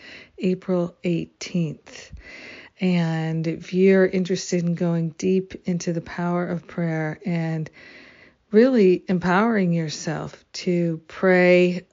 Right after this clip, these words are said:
away the pain and suffering, come and join me. It has worked for me and for many others.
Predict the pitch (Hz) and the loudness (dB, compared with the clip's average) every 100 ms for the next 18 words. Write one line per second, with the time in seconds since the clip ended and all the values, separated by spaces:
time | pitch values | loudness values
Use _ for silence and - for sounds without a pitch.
0 | _ 185 170 165 165 185 170 143 170 - | _ -2 -2 0 2 2 0 -2 -4 -10
1 | _ - - - _ - 175 190 185 185 | _ -20 -20 -20 _ -8 -4 0 2 2
2 | 175 - 185 185 - 165 156 165 220 - | 0 -2 -4 -4 -6 -6 -4 -6 -8 -10
3 | 180 180 202 - 208 254 208 165 147 - | -4 -2 -2 -4 -4 -2 -2 -4 -8 -12
4 | - - _ - 170 165 170 170 180 185 | -16 -20 _ -10 -8 -4 -4 -4 -2 -4
5 | 202 - 214 220 208 202 233 202 170 - | -4 -8 -6 -2 0 0 -2 -6 -6 -6
6 | 170 170 180 180 170 160 156 151 | -4 -2 -2 -2 -4 -4 -6 -8